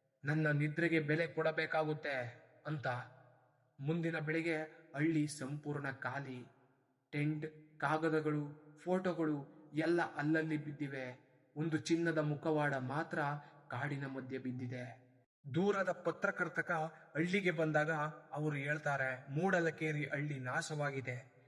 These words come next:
ಯಾರು ಉಳಿದಿಲ್ಲ" ಅಂತ. ಹತ್ತು ವರ್ಷಗಳ ನಂತರ ಆರ್ಕಿಯಾಲಜಿ ಡಿಪಾರ್ಟ್ಮೆಂಟ್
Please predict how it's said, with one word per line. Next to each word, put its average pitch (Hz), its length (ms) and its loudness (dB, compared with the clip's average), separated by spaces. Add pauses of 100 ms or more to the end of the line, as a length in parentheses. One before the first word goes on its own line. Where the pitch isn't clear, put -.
(160)
ಯಾರು 143 360 2
ಉಳಿದಿಲ್ಲ" 139 480 -2
ಅಂತ. 127 280 -2 (920)
ಹತ್ತು 160 360 0
ವರ್ಷಗಳ 165 360 0
ನಂತರ 156 340 0 (520)
ಆರ್ಕಿಯಾಲಜಿ 175 640 0
ಡಿಪಾರ್ಟ್ಮೆಂಟ್ 160 680 -2